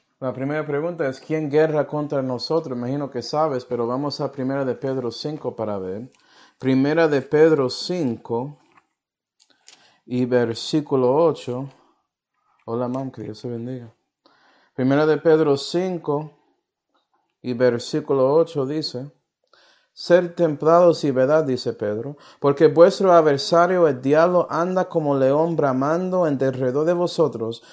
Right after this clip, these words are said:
buscando alguno que trague". Y vea que nuestro enemigo es el diablo, es Satanás. Y él es como un león, siempre buscando, mirando a cada cristiano, tratando de reconocer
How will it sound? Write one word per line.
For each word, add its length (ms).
buscando 1000
alguno 920
que 580
trague". 600
Y 120
vea 280
que 140
nuestro 460
enemigo 880
es 600
el 240
diablo, 640
es 120
Satanás. 1160
Y 100
él 100
es 120
como 300
un 120
león, 340
siempre 400
buscando, 680
mirando 580
a 120
cada 320
cristiano, 580
tratando 460
de 60
reconocer 720